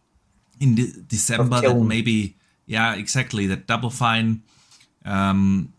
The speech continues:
Speaker 1: might li-, uh, launch their small passion project, Ki-, Kilan, or what?
Speaker 2: Kiln.
Speaker 1: Kiln, yeah. Um,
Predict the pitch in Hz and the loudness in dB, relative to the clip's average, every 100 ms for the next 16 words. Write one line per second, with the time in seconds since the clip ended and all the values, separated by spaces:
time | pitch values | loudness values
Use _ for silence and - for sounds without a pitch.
0 | _ 113 107 104 107 101 - 113 104 104 | _ -4 -4 -4 -6 -8 -6 -4 -2 -2
1 | 107 - - 104 113 110 - - - 110 | -2 -4 -4 -2 -2 -2 -2 -2 -2 -2
2 | 104 107 - 127 123 131 110 107 107 - | -2 -4 -4 -4 -2 -2 -4 -6 -6 -6
3 | 101 - - - - - 120 - - 135 | -8 -10 -14 -16 -12 -10 -10 -8 -2 0
4 | 143 143 147 107 101 127 69 - _ _ | 2 2 0 -2 -6 -6 -8 -14 _ _
5 | _ _ _ _ _ _ _ - - 147 | _ _ _ _ _ _ _ -12 0 4
6 | 143 131 - - _ 139 135 135 127 104 | 4 4 -2 -18 _ -4 0 0 0 0
7 | 107 117 - _ _ _ _ _ _ _ | 0 -2 -8 _ _ _ _ _ _ _
8 | 113 110 110 107 107 104 104 104 101 98 | -2 0 2 2 0 0 0 0 0 2
9 | 95 | 0